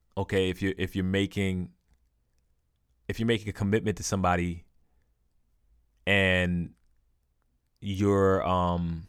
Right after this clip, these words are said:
you still have dreams and your aspirations that you're trying to, um, you're trying to attain, and that person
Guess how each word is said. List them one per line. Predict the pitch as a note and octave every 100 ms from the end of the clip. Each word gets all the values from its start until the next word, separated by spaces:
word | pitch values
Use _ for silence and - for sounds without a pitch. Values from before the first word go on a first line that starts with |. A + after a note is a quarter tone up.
| - - _ _ _ _ _ _ _ _ _ _ _ - - _ _ _ _ _ - _ _ _ _ _
you | - A#2
still | - A#2+
have | G#2+ G2+
dreams | F2 G#2 G2+ F#2
and | F#2+
your | F#2+
aspirations | F#2+ F2 F#2+ F#2+ F2 F2+
that | F2+ -
you're |
trying | F#2 F#2 F2+
to, | F2 -
um, | F2 E2+ E2 E2 E2+ -
you're | G2+
trying | F#2 F#2+
to | D2+
attain, | - - E2 E2+ F2+ -
and | F2 F#2
that | E2+
person | - F2+ F#2 F2